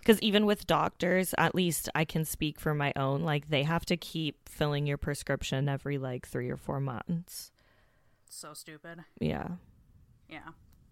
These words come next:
Speaker 2: Meanwhile, while this is going on, Josh is practicing lassoing bulls, I guess. <laughs> 'Cause this is his passion, is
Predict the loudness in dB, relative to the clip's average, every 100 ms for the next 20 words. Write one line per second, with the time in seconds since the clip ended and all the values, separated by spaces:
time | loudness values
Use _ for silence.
0 | -20 -20 -20 -20 -20 -20 -16 -4 -2 0
1 | 0 4 4 4 0 0 -2 -4 -8 -10
2 | -8 -6 -6 -6 -4 -4 -6 -10 -14 -4
3 | 2 2 0 -6 -8 -2 -2 -2 -6 -6
4 | -6 -8 -10 -14 _ _ -16 -6 -4 -4
5 | -6 -8 -8 -10 -12 -14 -14 -16 -20 _
6 | _ -18 -16 -10 -6 -4 -4 -8 -18 _
7 | _ _ -12 -10 -10 -8 -10 -10 -10 -10
8 | -8 -8 -6 -2 -2 -2 -4 -4 -6 -10
9 | -10 -8 -10